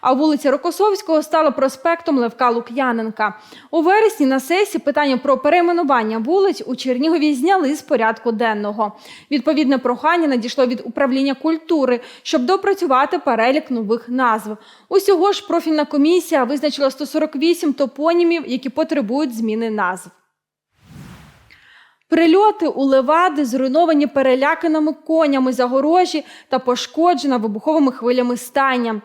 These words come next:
Село Рябці, де розташований зоодім, двадцятичотирирічної Марини Грицик,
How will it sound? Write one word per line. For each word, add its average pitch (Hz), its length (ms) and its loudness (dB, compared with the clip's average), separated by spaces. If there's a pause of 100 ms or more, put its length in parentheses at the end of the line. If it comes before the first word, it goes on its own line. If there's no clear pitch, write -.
(340)
Село 370 380 2
Рябці, 269 500 0
де 240 140 0
розташований 294 580 0
зоодім, 277 840 0
двадцятичотирирічної 269 1160 -2
Марини 302 300 2
Грицик, 277 520 -6